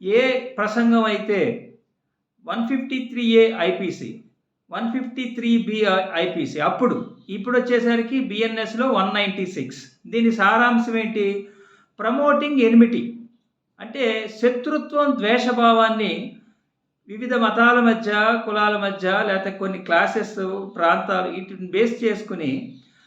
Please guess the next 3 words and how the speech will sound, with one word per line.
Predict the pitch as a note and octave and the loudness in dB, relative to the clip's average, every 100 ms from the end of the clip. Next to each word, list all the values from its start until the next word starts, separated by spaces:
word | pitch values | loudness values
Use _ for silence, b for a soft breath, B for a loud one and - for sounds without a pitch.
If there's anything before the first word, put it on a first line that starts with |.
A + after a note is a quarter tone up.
| b b - | b b -18
ఒక | F3 A3+ | -6 -4
ద్వేషభావాన్ని | A3+ D3+ G#3+ C4+ C#4+ C#4+ C4 B3 A#3+ A#3+ A#3 | -2 2 2 4 2 4 4 4 6 4 2
పెంచే | G#3+ G#3+ G#3+ A3+ G#3 - | 0 -2 2 2 0 -6